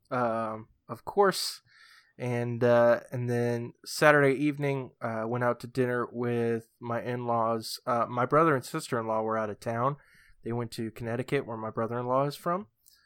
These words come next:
And so instead of going to our usual La Coretta, we went to another restaurant, um, in, in the city called, uh, the Depot Grill. Um, it's, it's very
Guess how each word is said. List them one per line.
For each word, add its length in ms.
And 480
so 480
instead 400
of 160
going 360
to 240
our 180
usual 760
La 200
Coretta, 440
we 100
went 220
to 120
another 280
restaurant, 580
um, 560
in, 560
in 300
the 100
city 280
called, 460
uh, 220
the 100
Depot 460
Grill. 400
Um, 580
it's, 380
it's 240
very 580